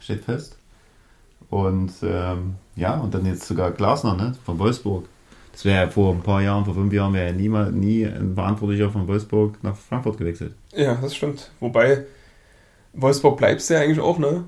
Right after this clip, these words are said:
Speaker 2: Finanzieller Natur.
Speaker 1: Klar.
Speaker 2: Wenn nichts anderes ansteht. Aber ja, ist auf jeden Fall sehr wild und auch, dass so vieles in Deutschland passiert und hin und her und das hat man lange nicht. Und ja, ich bin gespannt, was da so passiert im Sommer und wie sich die Mannschaften dann, äh,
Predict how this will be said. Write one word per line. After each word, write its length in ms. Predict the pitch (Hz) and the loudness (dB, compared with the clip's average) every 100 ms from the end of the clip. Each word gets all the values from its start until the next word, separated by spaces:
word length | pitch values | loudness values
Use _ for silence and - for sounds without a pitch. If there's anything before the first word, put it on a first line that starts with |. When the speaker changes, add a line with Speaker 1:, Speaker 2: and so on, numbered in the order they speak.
| - | -8
Speaker 2:
Finanzieller 560 | 151 165 160 151 156 | -4 -2 -2 -2 0
Natur. 400 | 147 143 - 180 | 0 0 -2 -4
Speaker 1:
Klar. 320 | 175 90 120 120 - - - - 131 | -4 -2 -2 -4 -16 -20 -20 -20 -6
Speaker 2:
Wenn 140 | 127 | -2
nichts 180 | 143 143 | -2 -2
anderes 260 | - 156 156 | -4 -2 -2
ansteht. 500 | - 160 - 160 - - - | -2 -2 -4 -6 -8 -20 -4
Aber 520 | - 131 131 131 131 107 85 - - - | 0 4 6 6 4 -4 -18 -20 -20 -8
ja, 240 | 120 117 | 2 6
ist 120 | 127 | 6
auf 100 | 120 | 4
jeden 140 | 123 123 | 2 2
Fall 120 | 120 | 0
sehr 300 | 120 117 127 | 0 0 0
wild 340 | 135 151 151 | 0 0 0
und 220 | 117 120 - | -6 -6 -6
auch, 80 | - - - | -10 -20 -10
dass 160 | 123 | -8
so 80 | - | -6
vieles 400 | 120 165 156 151 | -4 0 0 0
in 140 | 117 120 | -2 0
Deutschland 500 | 117 147 165 156 151 | 0 0 0 0 -2
passiert 400 | 156 151 151 143 | -4 0 -2 -2
und 80 | 135 | -2
hin 140 | 165 | 0
und 140 | 165 | 0
her 240 | 151 156 147 | 0 0 0
und 220 | 139 - - - | -4 -8 -20 -20
das 100 | - | 0
hat 120 | 131 131 | 0 2
man 120 | 123 | 2
lange 240 | 123 143 | 4 2
nicht. 240 | 139 127 - | -2 -6 -6
Und 320 | 117 123 - | -8 -8 -12
ja, 100 | - 127 - - _ _ _ _ - - | -12 -12 -18 -20 _ _ _ _ -20 -20
ich 120 | - | -18
bin 120 | - 127 | -10 -8
gespannt, 460 | 127 - 127 151 | -6 -2 -2 -2
was 220 | - 127 - | -2 -4 -2
da 180 | 135 | -4
so 100 | 135 131 | -4 -6
passiert 460 | - 127 - 139 | -8 -10 -6 -8
im 160 | - 127 | -6 -6
Sommer 300 | 127 147 175 - _ _ _ _ _ _ _ _ - | -4 -6 -8 -14 _ _ _ _ _ _ _ _ -18
und 160 | - 123 | -6 -4
wie 100 | 120 | -4
sich 180 | 139 131 | -6 -8
die 100 | 131 | -6
Mannschaften 500 | 127 139 135 131 131 | -6 -4 -8 -6 -6
dann, 260 | 131 131 | -4 -4
äh, 280 | 131 127 120 | -4 -4 -4